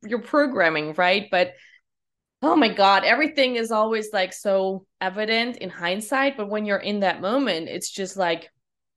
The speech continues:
you're just dealing with all this doubt and this, this fear and this, uh, all those worries, right? And you can't really see that this is what's going on. Um, so I can only, you know,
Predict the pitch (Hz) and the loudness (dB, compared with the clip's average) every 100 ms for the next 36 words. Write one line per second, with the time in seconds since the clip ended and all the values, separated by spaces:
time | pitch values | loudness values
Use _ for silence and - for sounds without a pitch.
0 | _ _ _ _ - 196 180 - 208 214 | _ _ _ _ -10 -10 -10 -8 -4 -4
1 | 170 165 170 160 151 151 - 226 - - | -2 -4 -2 -2 -4 -6 -4 -2 -2 -8
2 | 165 156 151 - 165 151 - 254 285 190 | -6 -8 -8 -14 -14 -14 -10 -4 -2 0
3 | 151 151 151 151 - - - - - 165 | -2 -4 -6 -8 -10 -18 -16 -14 -8 -4
4 | 165 165 - 190 285 170 147 - 151 185 | -2 -4 -4 -4 -2 -4 -6 -4 -4 -4
5 | - _ _ _ _ _ _ 196 196 196 | -8 _ _ _ _ _ _ -8 -8 -8
6 | 220 214 185 185 170 - 180 170 156 139 | -8 -6 -4 -4 -6 -8 -10 -8 -4 -4
7 | 120 - _ _ _ _ _ 160 165 151 | -6 -12 _ _ _ _ _ -16 -14 -12
8 | 131 131 - 127 104 98 92 69 - _ | -14 -12 -12 -12 -12 -10 -10 -12 -20 _
9 | _ _ _ _ _ _ _ _ _ 190 | _ _ _ _ _ _ _ _ _ -4
10 | 185 185 185 180 180 _ _ _ _ _ | 0 0 -2 -6 -10 _ _ _ _ _
11 | _ _ - 220 220 247 285 - 220 240 | _ _ -4 0 0 -2 -8 -4 -2 0
12 | 247 240 220 220 190 180 180 185 | -2 -4 -4 -2 0 0 0 -4